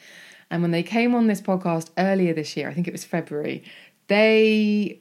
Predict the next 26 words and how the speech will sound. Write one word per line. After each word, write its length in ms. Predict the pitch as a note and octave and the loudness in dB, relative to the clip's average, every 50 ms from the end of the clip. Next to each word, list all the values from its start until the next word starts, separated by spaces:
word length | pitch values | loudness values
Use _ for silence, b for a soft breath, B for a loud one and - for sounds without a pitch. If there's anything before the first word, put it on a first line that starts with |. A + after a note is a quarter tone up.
| - - | -16 -14
really 960 | B2 C#3+ C#3+ D#3+ F3 F3+ F#3 F3+ F3+ F3 E3+ E3 E3 E3 D#3+ D#3 D#3 D3 D3 | -10 -4 0 2 6 8 8 8 8 6 6 6 6 4 4 2 2 -2 -4
took 240 | C#3+ - F3 - - | -4 -6 -6 -4 -4
me 140 | D#3 D#3 | -6 -6
to 80 | D#3 D#3+ | -6 -6
task 400 | - E3+ D#3+ D3+ D3+ D3 - - | -6 -4 -4 -4 -4 -6 -8 -8
about 220 | D#3+ D3 - - | -6 -6 -8 -6
some 180 | - E3+ D#3+ D#3+ | -4 -2 -2 -2
of 60 | D#3 | -4
the 60 | D#3 | -6
skincare 680 | - - - D#3 D#3 D3+ D3 D3 D3 D3 D#3 D#3+ - - | -10 -8 -6 -6 -6 -6 -8 -8 -8 -8 -8 -8 -8 -8
that 120 | - - | -10 -8
I 100 | - - | -6 -8
had 140 | D3 C#3+ D3+ | -8 -8 -10
been 140 | - D3+ D3 | -10 -10 -8
using, 540 | D3 D3 D3 D3 C#3 - - - - F3 B B B B B B B B B _ | -8 -8 -8 -10 -10 -10 -10 -10 -12 -14 B B B B B B B B B _
uh, 160 | - D#3+ D#3 F3+ | -6 -6 -6 -6
previously, 500 | - - B3 G3+ D#3 D3 - - C#3 D#3 | -2 -2 0 0 -2 -4 -6 -6 -4 -4
which 140 | A3+ A3+ | -2 0
I'm 120 | D#4 D#4 D4 | 0 2 2
very 220 | D4+ D4 C#4 A3+ | 2 2 4 2
honest 300 | F3+ E3 E3 E3 D#3+ - | 2 2 0 -2 -4 -6
about. 380 | D#3 D#3+ D#3 D#3 D#3+ - - - - | -6 -4 -2 -2 -2 -4 -6 -6 -6
I, 400 | E3+ E3 E3 D#3+ E3 D#3+ D#3 - - _ _ _ _ _ - - | -4 -2 -2 -2 -2 -4 -6 -10 -16 _ _ _ _ _ -10 -8
I 60 | D#3+ | -6
was 160 | E3 F3 F3 | -6 -4 -6
wrong. 320 | D#3+ D3 D3 D3+ D3+ D#3 | -6 -6 -6 -8 -10 -12